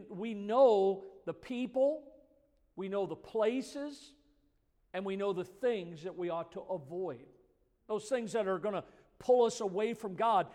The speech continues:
that are temptations to us. Listen, every one of us know to avoid those things, but oftentimes because of the weakness, we don't avoid them. And we end up in trouble because we don't have this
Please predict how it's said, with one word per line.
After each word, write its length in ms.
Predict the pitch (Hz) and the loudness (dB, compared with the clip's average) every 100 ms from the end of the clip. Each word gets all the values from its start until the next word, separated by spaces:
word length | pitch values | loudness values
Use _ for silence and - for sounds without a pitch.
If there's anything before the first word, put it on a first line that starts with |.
| - 196 | -6 -2
that 120 | 190 | 0
are 100 | 190 | -2
temptations 1000 | 190 240 226 180 - 240 254 - 185 - | -6 -10 -8 -10 -8 -6 -6 -10 -12 -10
to 180 | - 196 | -2 0
us. 180 | 175 - - - | 0 -4 -18 -10
Listen, 300 | 269 - 240 - | -6 -4 -4 -6
every 340 | 240 294 311 294 | -6 -4 -4 -4
one 200 | 277 277 | -2 0
of 100 | 220 | -2
us 180 | 196 - | -4 -4
know 380 | 233 214 175 - - - | 0 2 2 -2 -16 -10
to 160 | 226 202 | -4 -4
avoid 500 | 151 170 240 254 185 | -2 2 2 2 0
those 240 | 175 - | -4 -4
things, 160 | 180 175 | -6 -6
but 100 | 175 | -4
oftentimes 520 | 190 214 214 254 240 147 | 2 2 0 -6 -6 -6
because 380 | 165 202 185 | -8 -4 -6
of 120 | 170 156 | -4 -6
the 80 | |
weakness, 960 | 156 156 226 262 - 175 156 165 - - _ _ _ _ - | -6 -4 -6 -6 -8 -8 -8 -8 -12 -20 _ _ _ _ -10
we 120 | 180 | -10
don't 360 | 135 196 208 190 | -4 -4 -4 -8
avoid 380 | 139 151 139 135 | -8 -8 -8 -12
them. 120 | 120 _ _ _ _ _ | -20 _ _ _ _ _
And 120 | 165 165 | -12 -6
we 160 | 185 | -4
end 140 | 208 208 | 0 0
up 180 | 202 | 0
in 160 | 202 180 | -4 -6
trouble 560 | - - 214 196 160 - - - | -10 -8 -2 0 0 -4 -14 -10
because 320 | - 208 160 | -4 -4 -2
we 140 | 180 | -4
don't 220 | 190 202 | -2 -4
have 240 | 185 196 160 | -4 -6 -4
this 240 | 175 - | -8 -10